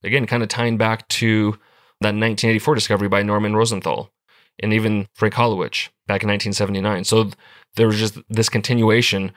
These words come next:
of the effects that light has on our eye and the cascading of events that it has, in this instance, our hormones and our hormonal system. And then beginning in the nineteen nineties, this is one most people know about, is nasa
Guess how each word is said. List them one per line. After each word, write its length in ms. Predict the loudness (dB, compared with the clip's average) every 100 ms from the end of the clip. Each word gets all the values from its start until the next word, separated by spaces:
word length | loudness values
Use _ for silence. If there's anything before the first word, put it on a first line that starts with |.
| -18 -4
of 360 | 0 2 0
the 100 | -2
effects 560 | -4 -2 -4 -2 -4 -6 _ _ _
that 140 | -4 0
light 240 | 0 0
has 200 | -2 -2
on 120 | 0
our 100 | -2 0
eye 200 | 0 0
and 100 | -2
the 60 |
cascading 480 | -4 -4 -2 -2 -2
of 120 | -4 -4
events 380 | -2 0 0 0
that 120 | -2
it 60 |
has, 320 | 0 -2 -4 -6 _
in 180 | -8 -2
this 420 | 0 0 -2 -4 -4
instance, 460 | -4 -4 -4 -2
our 100 | -2
hormones 760 | -2 0 2 2 -2 -4 -8 -12 -8
and 80 | -6
our 80 | -4
hormonal 400 | 0 2 2 0
system. 460 | -4 -6 -8 -12 _ _ _ -20 -20 -4
And 60 | 0
then 100 | 2
beginning 340 | 4 4 4
in 100 | 2
the 80 | 2
nineteen 340 | 0 0 0
nineties, 380 | 0 0 0 0
this 140 | 0
is 120 | -2 0
one 200 | 0 0
most 160 | 0
people 200 | -2 0
know 160 | 2 4
about, 340 | 4 2 -2 -6 -20 -20 -10
is 560 | 0 4 6 6 2 -2 _ _
nasa 880 | -4 -2 0 0 0 0 0 0 -2